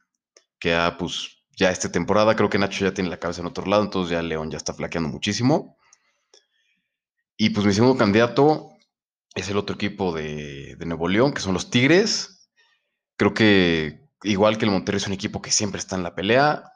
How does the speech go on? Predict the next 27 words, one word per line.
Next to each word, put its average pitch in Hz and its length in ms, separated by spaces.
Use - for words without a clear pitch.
Acaban 104 280
de 90 40
hacer 98 160
un 98 140
fichajazazazazo, 92 1300
que 98 100
es - 140
el 85 160
killer 101 340
Carlos 90 340
González. 95 320
Bueno, 120 180
ni 123 100
tan 147 220
killer 165 320
porque 95 180
no 98 80
es 104 140
tan 120 120
goleador, 110 400
pero 101 120
es - 100
un 104 120
güey 107 200
que - 240
crea 104 420
goles, 117 460